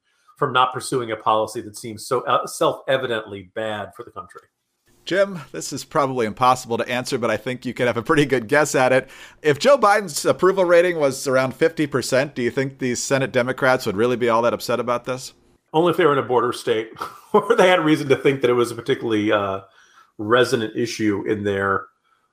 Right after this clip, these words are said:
Speaker 1: um, in their district or in their, their state or something like that. But yeah, I think this just kind of adds to, uh, an ever greater sense that, you know, the, the leadership in this country is asleep at the wheel.
Speaker 2: Politico also pointing out that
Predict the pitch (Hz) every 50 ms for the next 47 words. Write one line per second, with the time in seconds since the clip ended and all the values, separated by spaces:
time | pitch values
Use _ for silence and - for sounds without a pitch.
0 | _ _ - 90 92 95 92 90 90 92 90 90 90 90 90 95 - - 131 117
1 | 113 110 107 107 107 113 110 - - - 110 107 - - 110 101 101 101 101 101
2 | 101 98 98 98 98 98 98 98 95 - - - 101 98 98 98 - - 90 -
3 | 98 92 90 90 87 - 92 92 - 190 202 220 143 92 98 117 117 135 120 113
4 | 127 117 - - 98 - - 117 107 - - - - 113 113 113 117 110 113 127
5 | - - - 107 104 101 98 98 98 98 98 _ _ _ _ _ _ _ _ _
6 | _ _ - 95 98 95 - 113 113 113 143 120 - - 107 110 120 113 107 107
7 | 104 101 - - - 117 104 104 98 - - - - 101 98 - 104 104 98 92
8 | 90 92 - _ - 78 - 104 104 98 107 110 120 113 110 110 - 107 - 101
9 | 101 98 - - 104 101 - 104 98 92 107 104 - - 113 104 - _ 98 90
10 | 95 95 92 90 - _ _ _ _ _ _ - 117 120 113 123 110 - 127 147
11 | - 147 131 - 139 135 131 127 127 127 131 131 131 - 127 117 110